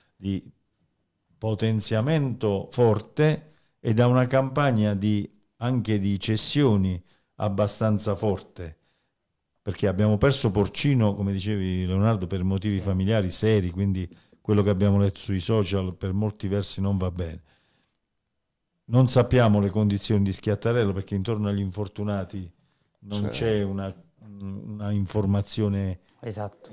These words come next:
Speaker 1: chiara, puntuale, per cui dire Schiattarello, i tempi di recupero, eh,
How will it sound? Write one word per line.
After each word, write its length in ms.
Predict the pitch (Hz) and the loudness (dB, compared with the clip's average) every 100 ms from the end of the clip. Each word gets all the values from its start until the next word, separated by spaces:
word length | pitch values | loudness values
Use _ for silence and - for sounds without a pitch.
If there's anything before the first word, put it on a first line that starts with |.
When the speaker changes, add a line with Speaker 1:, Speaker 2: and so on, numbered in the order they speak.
| - | -12
Speaker 1:
chiara, 460 | - 110 113 101 101 | -4 0 0 -2 -2
puntuale, 640 | 104 101 101 117 113 98 | 0 0 4 4 4 2
per 180 | 92 98 | 0 -6
cui 160 | - 107 | -4 -2
dire 540 | 113 110 104 92 - _ | 0 2 0 -2 -14 _
Schiattarello, 720 | _ 110 104 110 123 120 104 | _ -4 0 0 0 0 0
i 80 | 98 | -2
tempi 340 | 110 107 107 | -4 -6 -6
di 120 | 98 | -4
recupero, 720 | 101 101 110 120 101 101 | -4 -4 -4 -6 -2 -2
eh, 60 | 101 | 0